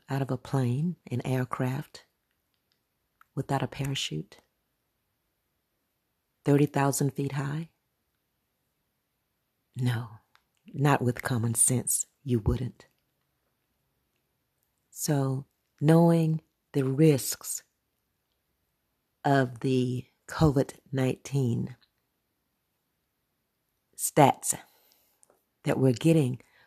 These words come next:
on a daily about the hospitalizations and deaths, when experts are simply asking that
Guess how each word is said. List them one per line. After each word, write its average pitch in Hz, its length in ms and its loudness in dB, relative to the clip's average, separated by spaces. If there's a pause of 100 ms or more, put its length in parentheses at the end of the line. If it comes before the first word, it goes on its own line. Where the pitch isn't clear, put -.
(100)
on 143 140 4
a 127 60 4
daily 143 640 -2 (380)
about 127 420 -6
the 127 260 -4 (580)
hospitalizations - 1300 -2
and 127 460 -2 (1160)
deaths, - 520 0 (2250)
when 143 480 4 (240)
experts 147 840 0 (800)
are 131 180 -2
simply 180 560 4
asking 135 680 -4 (1200)
that 143 400 0